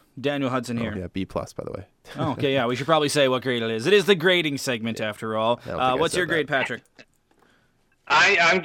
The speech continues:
Speaker 3: I gave him a B plus because, I mean, even though his numbers are extremely, uh,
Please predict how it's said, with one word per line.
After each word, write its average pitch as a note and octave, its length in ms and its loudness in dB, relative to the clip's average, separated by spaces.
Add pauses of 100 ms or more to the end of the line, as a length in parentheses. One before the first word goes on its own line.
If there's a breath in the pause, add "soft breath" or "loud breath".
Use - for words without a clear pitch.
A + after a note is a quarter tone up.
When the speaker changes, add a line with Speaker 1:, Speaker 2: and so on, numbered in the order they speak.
(120)
Speaker 3:
I D3+ 140 4
gave F3 240 2
him G3 120 2
a F3+ 120 4
B C#3+ 200 2
plus C3 420 0
because, A#2+ 560 2 (480 soft breath)
I C#3 80 -2
mean, C#3 520 2 (580)
even D#3+ 460 2
though D#3 140 6
his C3 220 2
numbers C3 640 4
are A#2 260 2
extremely, B2 1300 0
uh, A2 200 2